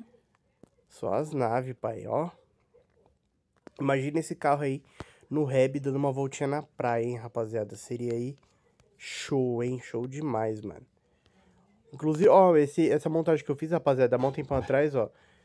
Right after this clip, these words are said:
Ele, ela, ela é vinculada à imagem do,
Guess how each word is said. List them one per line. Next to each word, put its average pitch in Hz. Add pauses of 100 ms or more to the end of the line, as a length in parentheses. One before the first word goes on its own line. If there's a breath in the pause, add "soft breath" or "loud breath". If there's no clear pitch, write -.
(280 soft breath)
Ele, 135
ela, 135
ela 139
é 139
vinculada 135
à -
imagem 143
do, 135